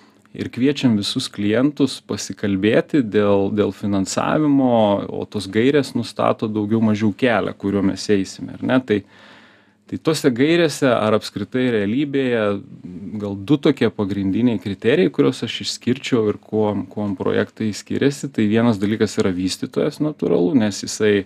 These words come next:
ar jisai turi papildomą kažkokį tai alternatyvią veiklą ir papildomą pinigų srautą, ar, ar yra išvystęs jau tokį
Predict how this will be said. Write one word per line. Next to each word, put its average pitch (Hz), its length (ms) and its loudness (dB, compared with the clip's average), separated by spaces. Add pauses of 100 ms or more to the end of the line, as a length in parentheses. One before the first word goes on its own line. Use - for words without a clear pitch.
(880)
ar 107 160 2
jisai 113 320 0
turi 113 320 2
papildomą 117 720 2
kažkokį 101 680 -2 (260)
tai 98 160 2
alternatyvią 107 720 0
veiklą 110 400 0
ir - 80 -10
papildomą 101 640 -2
pinigų 95 400 -4
srautą, 131 720 2
ar, 101 400 2 (1040)
ar 101 300 -2 (100)
yra 107 320 4
išvystęs 135 640 0
jau 117 160 -2
tokį 117 320 0